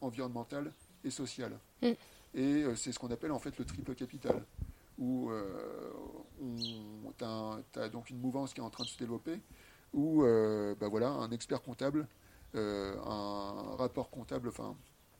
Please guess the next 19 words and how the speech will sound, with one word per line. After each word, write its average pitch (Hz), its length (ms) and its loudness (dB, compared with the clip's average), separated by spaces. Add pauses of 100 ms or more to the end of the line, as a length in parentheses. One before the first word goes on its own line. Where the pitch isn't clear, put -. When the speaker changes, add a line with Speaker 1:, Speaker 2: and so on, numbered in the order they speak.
(580)
Speaker 1:
voilà, 110 180 -2 (680)
un, 120 60 -4
un 120 60 0
dossier 123 260 -2
financier 117 380 -4
doit 131 180 0
aujourd'hui, 123 580 -2 (240)
enfin, - 140 -10
doit 113 120 -2
aujourd'hui, 110 340 -6 (560)
euh, 101 400 -2
il 110 60 -2
y 123 60 6
a - 20 10
le 123 60 6
souhait, - 220 0
en 135 80 0
fait, 143 260 -4
de, 107 320 -2